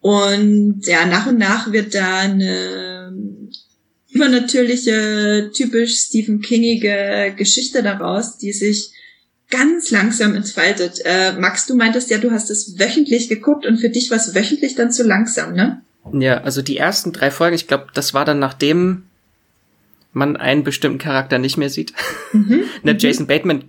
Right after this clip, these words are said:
Speaker 2: tritt, glaub ich, auch wirklich nur in den ersten drei Folgen auf und ist
Speaker 1: In den
Speaker 2: dann
Speaker 1: ersten zwei Folgen nur. Also das ist eigentlich
Speaker 2: Oh
Speaker 1: gar
Speaker 2: Gott.
Speaker 1: kein Spoiler zu sagen, dass er nur sehr kurz dabei ist.
Speaker 2: Die hat er auch selber Regie geführt und das
Speaker 1: Mhm.
Speaker 2: waren so die besten Folgen wirklich.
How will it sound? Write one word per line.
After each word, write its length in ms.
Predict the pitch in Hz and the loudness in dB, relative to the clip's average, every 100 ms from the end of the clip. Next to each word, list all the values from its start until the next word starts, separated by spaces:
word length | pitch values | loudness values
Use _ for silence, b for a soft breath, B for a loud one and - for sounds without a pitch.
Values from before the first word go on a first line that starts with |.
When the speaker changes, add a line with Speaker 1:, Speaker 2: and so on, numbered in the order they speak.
| - | -8
Speaker 2:
tritt, 220 | - 139 | -6 -2
glaub 180 | 135 123 | -2 -4
ich, 240 | - - | -8 -8
auch 160 | 120 123 | -8 -8
wirklich 260 | 127 131 | -8 -6
nur 120 | 135 127 | -8 -6
in 80 | |
den 240 | 120 117 120 | -6 -6 -8
ersten 260 | 117 - | -8 -8
drei 180 | - 110 | -8 -10
Folgen 280 | - 120 120 | -6 -6 -4
auf 260 | - 135 113 | -4 -4 -4
und 100 | 113 | 0
ist 60 | |
Speaker 1:
In 60 | 226 | 2
den 60 | 214 | 2
Speaker 2:
dann 80 | |
Speaker 1:
ersten 240 | 190 - 240 | 2 0 0
zwei 240 | 196 208 | 2 2
Folgen 320 | 208 196 190 | 2 2 2
nur. 120 | 190 175 | 2 2
Also 200 | 185 202 | 2 2
das 180 | 208 | 2
ist 100 | 226 | 2
eigentlich 280 | 165 202 214 | 2 0 2
Speaker 2:
Oh 40 | 190 | 0
Speaker 1:
gar 80 | |
Speaker 2:
Gott. 80 | 185 | 2
Speaker 1:
kein 120 | 226 | 2
Spoiler 360 | 220 175 185 208 | 2 2 4 2
zu 120 | - | 0
sagen, 260 | 185 180 196 | 0 0 0
dass 140 | 190 | -2
er 80 | 180 | 0
nur 100 | 190 | 0
sehr 140 | 196 190 | 0 -4
kurz 240 | 208 - | -8 -8
dabei 280 | 165 147 147 | -8 -4 -2
ist. 280 | - - - B B B _ - | -4 -6 -12 B B B _ -6
Speaker 2:
Die 80 | 131 | 0
hat 100 | 151 | 0
er 100 | 160 | 0
auch 80 | 131 | 0
selber 280 | 143 139 | 0 2
Regie 240 | 127 120 147 | 0 -2 -4
geführt 340 | 123 - 107 | -4 -4 -6
und 100 | 113 | -2
das 120 | 110 | 2
Speaker 1:
Mhm. 40 | 240 | 2
Speaker 2:
waren 200 | 151 160 | 2 -2
so 120 | - | -6
die 120 | 139 135 | -4 -2
besten 380 | 139 147 - | -2 -2 -4
Folgen 360 | 135 135 123 117 | -2 2 2 0
wirklich. 400 | 113 113 127 - | -4 -4 -4 -4